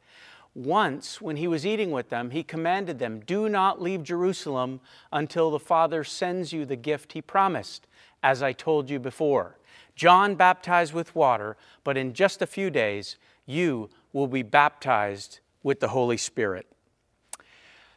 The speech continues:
Jesus promised us this. He promised us a gift,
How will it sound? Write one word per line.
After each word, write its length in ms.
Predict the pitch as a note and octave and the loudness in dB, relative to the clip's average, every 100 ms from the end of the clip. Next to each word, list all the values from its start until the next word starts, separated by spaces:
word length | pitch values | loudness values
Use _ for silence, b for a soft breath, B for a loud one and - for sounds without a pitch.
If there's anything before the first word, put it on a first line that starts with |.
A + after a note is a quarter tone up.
| b _ _ _ | b _ _ _
Jesus 400 | - A#3 A#3+ A#3+ | 2 4 4 -4
promised 640 | - G3 G3 G3 F3 - A2 | -4 2 2 2 -4 -8 -8
us 240 | F#2+ - | -8 -10
this. 520 | - G2 - - - - | -10 -10 -10 -14 -16 -12
He 120 | - | -8
promised 720 | D#3 - G3 F#3+ G#3 G3+ - | -8 -2 4 4 4 -2 -4
us 320 | - D3+ D3+ - - | 0 0 0 -4 -4
a 100 | C3+ | -4
gift, 760 | A2 B2+ E3 A2 - - - | -4 2 4 4 -6 -20 -20